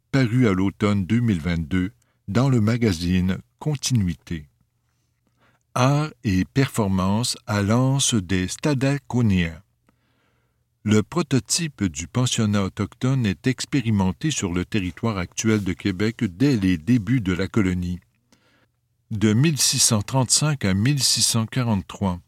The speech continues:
les Jésuites dirigent sans succès le séminaire des Hurons à la mission Notre-Dame-des-Anges sur le site où logeaient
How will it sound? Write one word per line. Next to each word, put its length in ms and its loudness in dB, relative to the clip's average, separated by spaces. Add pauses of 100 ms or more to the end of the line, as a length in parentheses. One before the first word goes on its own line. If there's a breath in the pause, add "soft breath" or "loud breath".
(300)
les 200 2
Jésuites 640 0
dirigent 640 0
sans 260 -2
succès 560 -2 (180)
le 160 0
séminaire 640 2
des 200 -2
Hurons 500 0 (300)
à 100 2
la 120 4
mission 480 4
Notre-Dame-des-Anges 1300 0
sur 280 0
le 140 0
site 380 0 (140)
où 140 2
logeaient 460 2